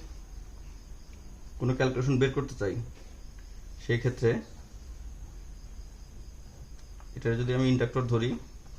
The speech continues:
এখানে আপনার বের করতে হবে এল,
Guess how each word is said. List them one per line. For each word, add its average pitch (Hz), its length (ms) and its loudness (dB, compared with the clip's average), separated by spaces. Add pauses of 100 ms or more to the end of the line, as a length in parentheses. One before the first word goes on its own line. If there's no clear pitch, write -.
(1600)
এখানে 117 340 6
আপনার 117 680 4 (160)
বের 117 260 6
করতে 123 260 2
হবে 123 340 6 (2000)
এল, 127 340 8